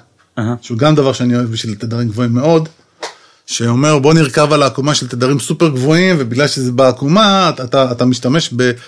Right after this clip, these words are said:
Speaker 2: אתה מגביר תדר נורא גבוה, אבל בדרך אתה מרים את התדרים ה-, שאנחנו כן שומעים בצורה כזאת שזה יותר יפה לאוזן, מה שנקרא ה-Airband. על זה מבוסס המאגי קיו, וה-Air-, שה-, המאג-, המאגי קיו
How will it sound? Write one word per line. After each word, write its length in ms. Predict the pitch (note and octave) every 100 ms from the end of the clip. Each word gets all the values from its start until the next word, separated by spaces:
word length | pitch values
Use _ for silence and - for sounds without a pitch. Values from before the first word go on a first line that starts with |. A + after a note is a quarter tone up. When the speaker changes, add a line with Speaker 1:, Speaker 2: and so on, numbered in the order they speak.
| -
Speaker 2:
אתה 80 | C3
מגביר 160 | C3 E3+
תדר 240 | E3+ D#3+
נורא 240 | D3+ D#3
גבוה, 400 | F#3 D#3+ B2+ C3+
אבל 240 | C3+ A#2+ A#2+
בדרך 420 | A2 A2+ F3+ E3+
אתה 260 | - C3+ B2+ A#2 - - -
מרים 200 | A#2+ D3+
את 40 |
התדרים 480 | D#3 C#3+ B2 C#3 E3+
ה-, 140 | C#3+ A#2+
שאנחנו 360 | C3 A#2+ A#2+
כן 180 | F#3 G#3+
שומעים 600 | G3 D#3 C3 C#3 C#3 F3 F3 _ _ _ -
בצורה 300 | A#2 C#3+ E3+
כזאת 360 | F#3 E3 G#3+ G3+
שזה 180 | C3
יותר 180 | C#3 C#3+
יפה 200 | C3+ C3+
לאוזן, 460 | B2+ A2 A#2+ G2 F2 F2+ _ _ _ _ _ -
מה 60 |
שנקרא 400 | A2 A2+ A#2 B2
ה-Airband. 580 | B2 D3 B2+ A2+ - - _ _ _ _ _ _ -
על 60 |
זה 120 | G2+ C#3+
מבוסס 280 | C3+ C#3
המאגי 340 | C#3 C3+ E3+ E3+
קיו, 280 | D3 C#3 B2
וה-Air-, 380 | A2+ C3+ C#3 A#2+
שה-, 320 | A#2+ A2+ A2
המאג-, 480 | A#2 A2+ A#2+ C3+ A#2
המאגי 280 | C3 D3+ C3
קיו 240 | C3